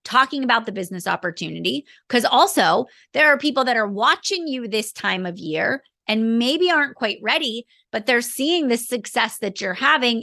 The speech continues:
And in January, they're gonna come out of the gate strong.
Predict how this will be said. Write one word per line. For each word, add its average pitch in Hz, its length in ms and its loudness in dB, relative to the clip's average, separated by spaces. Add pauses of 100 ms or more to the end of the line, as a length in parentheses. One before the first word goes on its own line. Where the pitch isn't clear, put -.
And 214 140 -4
in 208 180 0
January, 214 960 0 (140)
they're 240 280 0
gonna 247 180 0
come 233 180 -4
out 190 160 0
of 185 60 -4
the 190 80 -6
gate 180 280 -6
strong. - 520 -4